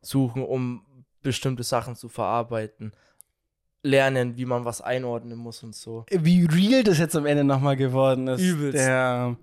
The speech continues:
Speaker 1: Aber
Speaker 2: Deep Talk.
Speaker 1: an der Stelle würde ich einfach sagen,
Speaker 2: Ja, Leute, schönen Tag euch noch. Mo sagt auf Wiederschauen. Und reingehauen. Ich hoffe, der Podcast,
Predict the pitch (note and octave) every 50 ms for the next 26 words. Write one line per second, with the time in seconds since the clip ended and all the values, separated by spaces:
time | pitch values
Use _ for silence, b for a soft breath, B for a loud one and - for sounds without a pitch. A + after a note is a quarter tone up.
0 | - _ - D3+ E3 D#3+ F3 G3 G#3 F#3 - - - C3+ B2+ B2+ B2 A#2+ - -
1 | - D3+ D#3+ D#3+ D#3 F3 F3 - - - D#3 D3+ D3 C#3 C#3+ D3+ C#3+ C#3 C3+ C3
2 | - B2+ C#3+ C#3 C3+ C#3 C3 - - C#3 C3+ C3 C3 C3 C3+ C3+ C3 A#2+ - -
3 | b b b b b b b b b b b _ - C#3+ C3+ C3+ C3 C3 A#2 -
4 | - - - E3 E3+ F3 F#3+ F#3+ F#3+ F#3 F3+ E3 D3+ - _ _ - - - F#3
5 | F3+ E3+ D#3+ - E3 E3 D3+ D3 D3 C#3+ - D#3+ D3+ C#3+ - - E3+ E3+ E3 D#3+
6 | - E3+ D3 C#3+ - D#3 D3 - - D#3 C#3+ C#3+ C3 - C#3+ C3 B2+ B2+ B2+ B
7 | B B B B B B _ A#3+ B3+ C4 A#3+ G3+ G3 F#3 F3+ F3+ E3+ F3 E3 D#3+
8 | D#3+ E3+ D#3+ - - D3 - - C#3+ - - C#3+ - C#3+ C3 - - _